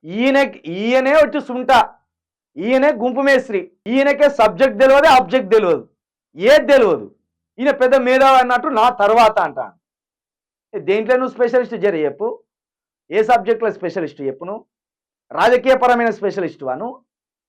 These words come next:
ఒక అంశం మీద మాట్లాడగలవాను? ఏదైనా నదుల గురించే సబ్జెక్ట్ ఉందా, విద్యకు సంబ-, సంబంధించే సబ్జెక్ట్ ఉందా, వైద్యానికి సంబంధించి సబ్జెక్ట్ ఉందా, లేకపోతే పరిపాలన విభాగాలకు సంబంధించి నీ దగ్గర ఏమైనా సబ్జెక్ట్ ఉందా?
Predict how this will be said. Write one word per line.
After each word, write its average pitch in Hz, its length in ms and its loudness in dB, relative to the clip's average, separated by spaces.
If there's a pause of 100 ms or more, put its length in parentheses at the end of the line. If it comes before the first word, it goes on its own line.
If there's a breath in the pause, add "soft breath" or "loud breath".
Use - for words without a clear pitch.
(540)
ఒక 202 180 -2
అంశం 214 340 0
మీద 262 140 2
మాట్లాడగలవాను? 226 1000 0 (480)
ఏదైనా 277 380 4
నదుల 233 440 0
గురించే 247 340 -2
సబ్జెక్ట్ 202 480 -2
ఉందా, 170 360 2
విద్యకు 214 380 -2
సంబ-, 233 280 -6
సంబంధించే 202 500 -4
సబ్జెక్ట్ 175 440 -12
ఉందా, 180 340 0 (260 soft breath)
వైద్యానికి 220 540 0
సంబంధించి 233 520 -4
సబ్జెక్ట్ 175 460 -8
ఉందా, 180 360 2 (260 soft breath)
లేకపోతే 233 200 2
పరిపాలన 262 540 4
విభాగాలకు 269 480 4
సంబంధించి 233 540 -4
నీ 214 80 -6
దగ్గర 190 220 -2
ఏమైనా 196 160 -4
సబ్జెక్ట్ 175 440 -8
ఉందా? 131 120 -14